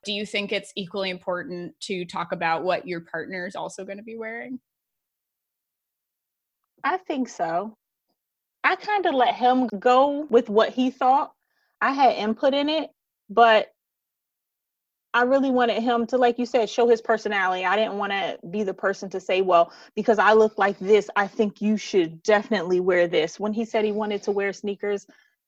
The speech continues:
Speaker 2: at first I was like, "Sneakers?" But it's, it's his wedding too. And maybe he sees,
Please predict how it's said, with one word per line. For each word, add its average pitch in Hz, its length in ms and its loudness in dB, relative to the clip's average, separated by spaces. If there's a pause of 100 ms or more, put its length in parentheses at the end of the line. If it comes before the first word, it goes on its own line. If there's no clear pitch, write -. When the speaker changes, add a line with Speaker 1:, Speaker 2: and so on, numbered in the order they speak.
(180)
Speaker 2:
at 220 100 -6
first 285 260 -6
I 247 100 -14
was 220 120 -14
like, 196 240 -16
"Sneakers?" - 1000 -16 (640)
But 311 140 2
it's, 359 160 0 (100)
it's 277 180 0
his 320 140 -2
wedding 269 380 2
too. 277 440 2
And 220 260 -4 (360)
maybe 208 360 2
he 233 200 0
sees, 233 360 -4